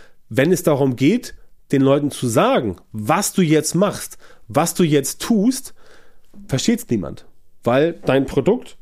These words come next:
letztendlich, ähm, ja, wie soll ich sagen, so schlecht oder so wenig erklärt wird,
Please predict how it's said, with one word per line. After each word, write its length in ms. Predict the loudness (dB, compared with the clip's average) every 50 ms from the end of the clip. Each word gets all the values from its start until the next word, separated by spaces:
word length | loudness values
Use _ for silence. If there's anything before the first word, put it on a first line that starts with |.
| -20 -6
letztendlich, 760 | -2 -2 -2 0 0 0 0 2 2 2 0 0 0 -4 -14 -6 0
ähm, 420 | 2 2 4 4 2 0 -2 -4 -8 -16 -20 -20 -8
ja, 340 | -2 0 0 0 0 -4 -8 -12 -16 -14
wie 60 | -6 -4
soll 140 | -2 -2
ich 100 | 0 0
sagen, 400 | 0 0 0 0 0 -2 -4 -6 -6 -12 -20 -20 -20 -20 -20 -20 -20 -20 -20 -20 -20 -20 -20 -20 -14
so 760 | -12 -10 -10 -8 -8 -2 0 2 2 2 2 0 -2 -4 -8 -16 -20 -20 -20 -12
schlecht 640 | -6 -4 -2 -2 0 2 2 0 0 -2 -12 -8 -2
oder 200 | 0 2 2 2
so 280 | 2 0 0 0 2 2
wenig 340 | 2 2 2 0 -2 -2
erklärt 540 | -6 -6 -6 -2 0 2 2 2 0 -4 -2
wird, 360 | 0 0 0 0 -2 -8 -20